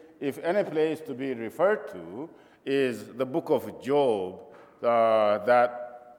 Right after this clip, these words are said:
actually reflect the current situation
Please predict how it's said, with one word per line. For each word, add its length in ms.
actually 460
reflect 840
the 380
current 520
situation 920